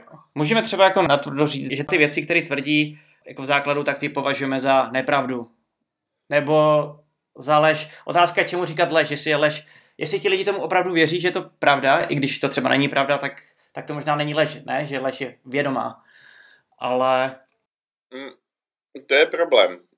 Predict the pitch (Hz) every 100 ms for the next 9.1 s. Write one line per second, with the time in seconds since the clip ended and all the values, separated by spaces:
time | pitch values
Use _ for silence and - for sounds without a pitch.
0 | _ - 113 120 120 117 117 113 110 107
1 | _ _ _ _ _ _ - 120 - 156
2 | 156 151 147 160 151 156 143 123 113 110
3 | 123 120 123 120 120 127 127 139 123 135
4 | - 135 139 - 110 117 117 120 120 120
5 | 120 120 - _ - - - 120 - 117
6 | 120 123 113 - 127 127 120 120 113 123
7 | 117 117 107 92 - _ _ _ _ _
8 | _ _ _ _ _ _ _ - 117 131